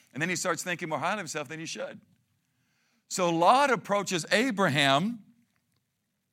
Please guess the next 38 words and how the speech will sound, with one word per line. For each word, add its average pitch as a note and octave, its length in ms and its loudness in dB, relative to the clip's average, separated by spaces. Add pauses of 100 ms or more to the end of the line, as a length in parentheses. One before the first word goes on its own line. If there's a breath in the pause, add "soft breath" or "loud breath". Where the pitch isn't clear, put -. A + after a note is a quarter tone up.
(880 loud breath)
and E3+ 240 4
he A#3 240 4
says E3+ 480 4
there E3+ 140 2
was E3 160 0
a E3 80 -2
strife A3 400 2
between F#3 320 -2
the D#3 80 0
herdmen F3+ 420 0
of D3 160 -2
Abraham's F#3 540 0
cattle D#3+ 240 2
and D3+ 160 -4
the C3+ 40 -4
herdmen E3 260 -2
of E3 100 -6
Lot's G#3 320 0
cattle. F#2+ 340 -4 (880 soft breath)
Now, E3+ 380 4 (340)
now E3 600 2 (360)
the, E3 280 0
the, D#3+ 180 0
the D#3 160 -2
problem G#3 560 2
wasn't F#3 320 -2
in F3+ 120 -2
the D#3 100 2
heart G3+ 260 0
of D#3 80 -4
Abraham. E3 480 0
The C3 60 -8
problem A3 280 0
was E3 140 -6
in E3 140 -6
the C#3+ 100 0
heart, G3+ 440 2
initially, D#3 480 -4